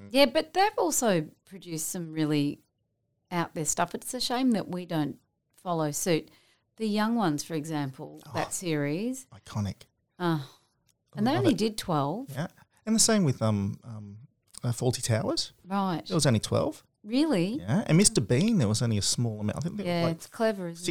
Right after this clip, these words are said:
Speaker 1: sixteen or something. But you think it was on for years because it's always on.
Speaker 2: Actually,
Speaker 1: You watch them.
Speaker 2: 'cause Zane was over the other day and we were watching a bit of The Young Ones and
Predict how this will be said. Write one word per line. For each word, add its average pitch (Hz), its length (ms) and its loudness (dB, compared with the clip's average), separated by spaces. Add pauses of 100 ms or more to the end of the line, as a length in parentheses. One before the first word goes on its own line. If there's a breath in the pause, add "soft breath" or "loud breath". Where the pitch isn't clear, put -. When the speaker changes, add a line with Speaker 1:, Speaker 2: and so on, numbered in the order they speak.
Speaker 1:
sixteen 143 300 2
or 170 80 2
something. 98 400 -2
But 117 100 -4
you 147 100 2
think - 340 -4
it - 160 -6
was 123 140 -4
on 117 160 2
for 104 100 -6
years 180 680 -6 (520 soft breath)
because - 400 0 (140)
it's 175 120 -6
always 180 240 8
on. 117 60 10
Speaker 2:
Actually, 120 100 8
Speaker 1:
You 165 60 6
watch - 240 2
them. - 180 -2 (200)
Speaker 2:
'cause 214 200 -4
Zane 226 220 4
was 196 140 0
over 175 220 0
the 170 180 0
other 160 140 -4
day 165 300 2
and 160 100 0
we 165 100 4
were 156 120 0
watching 160 580 -2
a 160 60 -8
bit 165 180 -6
of 160 120 -6
The 175 60 -6
Young 156 200 0
Ones 156 280 2
and 170 320 2